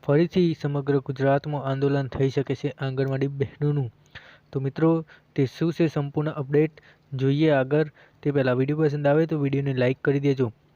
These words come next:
મિત્રો, અહીંયા તમે જોઈ શકો છો કે પગાર વધારાની બજેટમાં જાહેરાત ન થતાં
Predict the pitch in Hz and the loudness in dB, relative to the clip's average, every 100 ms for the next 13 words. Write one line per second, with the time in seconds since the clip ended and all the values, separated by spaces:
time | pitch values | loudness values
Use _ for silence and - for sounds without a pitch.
0 | _ _ 143 147 147 147 147 143 135 131 | _ _ -6 0 2 2 0 -2 -2 0
1 | 139 - 147 147 143 143 - 135 160 175 | 0 0 0 0 -2 -4 0 2 4 4
2 | 165 147 151 151 147 139 143 151 143 131 | 4 4 2 0 0 0 0 0 -2 0
3 | 123 - 160 175 156 151 147 - 131 | -2 2 0 0 -2 0 0 0 -2